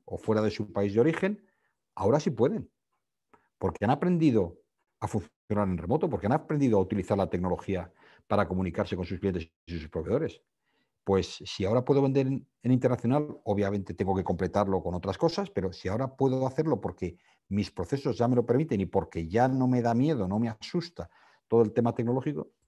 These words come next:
pues a lo mejor me planteo que puedo irme a vender fuera. Hasta ahora no lo había, tenía tanto camino que recorrer, me parecía que era una montaña tan alta, eh, para escalar que no lo he hecho, pero a lo mejor ahora ya lo puedo hacer. El impacto de la P and L, esto es clarísimo.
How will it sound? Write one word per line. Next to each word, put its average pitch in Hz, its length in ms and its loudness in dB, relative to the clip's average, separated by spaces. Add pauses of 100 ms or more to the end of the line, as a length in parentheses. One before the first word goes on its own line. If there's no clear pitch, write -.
(160)
pues - 180 -8
a 92 40 -4
lo 90 80 -4
mejor 131 180 -2
me 196 80 -2
planteo 120 340 0
que 101 60 0
puedo 95 160 0
irme 90 140 0
a - 20 -2
vender 80 240 -4
fuera. 131 280 -2 (1800)
Hasta - 260 -8
ahora 123 180 4
no 156 100 2
lo 156 80 6
había, 107 220 2
tenía 113 240 2
tanto 151 240 2
camino 135 320 2
que 131 100 0
recorrer, 120 280 0
me 120 100 2
parecía 98 360 2
que 156 140 -2
era 143 220 4 (300)
una 131 140 6
montaña 123 400 4
tan 107 140 0
alta, 143 280 -2 (420)
eh, 117 180 4
para 117 160 4
escalar 139 520 0
que 113 100 0
no 139 80 6
lo 135 100 6
he 156 40 2
hecho, 117 200 -2
pero 92 140 2
a 90 40 2
lo 90 60 2
mejor 104 200 2
ahora 190 160 4
ya 123 120 2
lo 92 100 0
puedo 85 160 -2
hacer. 165 300 -6 (1200)
El 117 120 4
impacto 139 340 4
de 147 60 8
la 117 120 4
P 120 100 2
and 107 100 4
L, 87 180 -2
esto - 160 -10
es - 60 -10
clarísimo. 87 540 -4